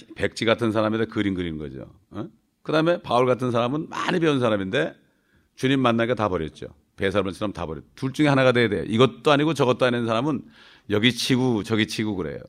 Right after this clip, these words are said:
어? 그 나누고 기억자 모르는 사람도요, 정말 주의 말씀을 믿고 하면은 그 사람을 하나님이 씁니다. 어? 옛날에 디엘 무디 보세요. 디엘 무디 그 사람 초등학교도 못 나온 사람이에요.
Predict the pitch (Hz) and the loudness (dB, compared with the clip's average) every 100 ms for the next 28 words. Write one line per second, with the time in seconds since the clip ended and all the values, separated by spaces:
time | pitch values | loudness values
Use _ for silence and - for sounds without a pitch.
0 | _ _ - - - _ _ _ _ _ | _ _ -14 -14 -16 _ _ _ _ _
1 | _ _ _ _ - 135 143 156 170 147 | _ _ _ _ -2 4 4 4 4 2
2 | 135 156 143 143 135 135 147 147 151 - | 4 2 2 2 2 2 2 2 2 -4
3 | _ - 135 147 170 170 - _ _ - | _ -4 0 2 2 2 -4 _ _ -4
4 | 139 147 135 127 147 135 117 135 127 127 | 2 4 4 2 0 0 -2 0 2 2
5 | 143 - 107 113 120 131 113 113 117 - | 0 -2 -2 0 0 -2 -4 -4 -6 -8
6 | 101 85 78 - _ _ - - - _ | -10 -10 -14 -18 _ _ -20 -20 -20 _
7 | _ _ _ _ - 147 170 185 - 185 | _ _ _ _ -8 -4 -2 -2 2 4
8 | 175 165 170 143 98 73 - _ _ _ | 4 2 2 0 0 -4 -8 _ _ _
9 | _ _ - 160 180 175 196 170 185 190 | _ _ 4 4 4 2 -2 2 0 0
10 | 175 160 139 202 202 143 101 92 80 82 | 0 0 2 0 2 2 0 -2 -4 -6
11 | - - | -8 -10